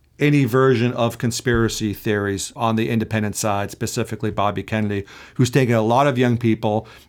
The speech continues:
and he's taking more Biden people than Trump people by about two-to-one margin.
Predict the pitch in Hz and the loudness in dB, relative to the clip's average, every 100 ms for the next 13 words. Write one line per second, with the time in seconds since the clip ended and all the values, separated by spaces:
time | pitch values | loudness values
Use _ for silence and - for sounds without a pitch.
0 | - 123 120 113 - 147 123 120 123 123 | -2 2 2 2 0 2 2 4 4 4
1 | 117 - 127 135 135 117 117 110 110 110 | 2 2 2 4 2 2 2 0 2 0
2 | 101 104 - 113 107 107 117 95 107 107 | 0 -4 -2 -2 -2 -4 -4 -2 -2 0
3 | 104 101 - 110 101 98 92 98 92 | 0 -2 -2 -2 -2 -4 -4 -6 -8